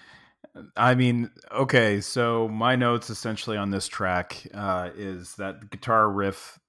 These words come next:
starts out like a futuristic Western. Uh, so to Eric's point, yes, has that spy guitar. Um, I like this song quite a bit. Um, yeah, but overall,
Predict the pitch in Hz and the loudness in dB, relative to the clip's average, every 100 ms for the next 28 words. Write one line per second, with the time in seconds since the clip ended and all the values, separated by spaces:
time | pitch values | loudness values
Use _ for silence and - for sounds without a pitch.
0 | _ - 120 110 - 104 101 104 98 110 | _ -2 2 2 2 2 2 -2 -4 -4
1 | 104 107 101 - - 101 98 98 - 90 | -2 -4 -4 -6 -12 -4 -4 -4 -6 -8
2 | 92 92 - - 90 87 90 - 98 92 | -6 -10 -14 -12 -8 -6 -6 -6 -6 -6
3 | - 98 95 92 - - 98 92 92 - | -8 -6 -4 -4 -8 -12 -8 -6 -8 -12
4 | - - 95 90 - - - - 95 - | -18 -6 -4 -4 -6 -8 -12 -8 -8 -4
5 | 92 - - 98 90 85 - 87 82 - | -6 -6 -2 0 0 -2 -8 -6 -6 -6
6 | _ _ _ _ _ _ _ _ _ 101 | _ _ _ _ _ _ _ _ _ -2
7 | 104 107 165 156 147 - 135 113 123 104 | 4 10 10 10 6 8 6 8 4 6
8 | 101 95 80 _ 104 98 95 - - 95 | 2 0 -2 _ 0 2 2 -2 -12 _
9 | _ _ _ _ - 123 147 101 78 - | _ _ _ _ 4 8 10 10 4 -6
10 | 104 127 - - _ 143 143 139 123 120 | 4 4 4 -8 _ 6 10 10 10 10
11 | 117 - | 6 0